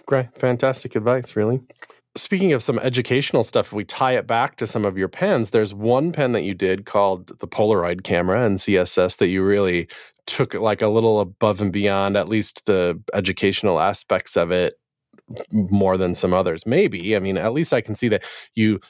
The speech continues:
you made it and it's on CodePen, super popular on CodePen, but then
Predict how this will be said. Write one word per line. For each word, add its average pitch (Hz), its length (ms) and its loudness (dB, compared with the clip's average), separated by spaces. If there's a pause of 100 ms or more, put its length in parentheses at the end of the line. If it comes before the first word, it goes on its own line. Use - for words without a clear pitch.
(120)
you 123 140 2
made 139 360 2
it 120 260 2
and 120 100 0
it's 110 140 -2
on 113 180 2
CodePen, 110 500 0
super 113 280 0
popular 98 800 0
on 98 160 -2
CodePen, 98 580 0 (680)
but 120 200 -2
then 170 300 0